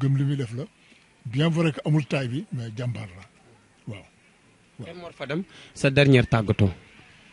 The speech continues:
Speaker 1: Ah, sama dernière tàggatoo mooy li may wax toujours rek, di gërëm waa Guédiawaye,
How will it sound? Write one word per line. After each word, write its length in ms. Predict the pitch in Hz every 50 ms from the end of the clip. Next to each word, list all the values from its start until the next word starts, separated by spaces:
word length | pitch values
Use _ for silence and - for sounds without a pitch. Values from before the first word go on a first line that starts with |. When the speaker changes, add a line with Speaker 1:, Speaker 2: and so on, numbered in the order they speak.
| - _ _ - -
Speaker 1:
Ah, 100 | 165 185
sama 260 | - - 196 214 214
dernière 360 | 196 190 190 180 175 175 160
tàggatoo 380 | - 160 147 135 131 127 156 165
mooy 280 | 165 160 156 151 143
li 100 | 139 147
may 120 | 151 156 160
wax 160 | 156 143 -
toujours 280 | - 151 131 117 123 120
rek, 160 | 135 156 156 131
di 100 | 135 127
gërëm 320 | 120 135 127 127 127 123
waa 120 | 131 131
Guédiawaye, 500 | 123 117 127 127 117 123 117 117 127 156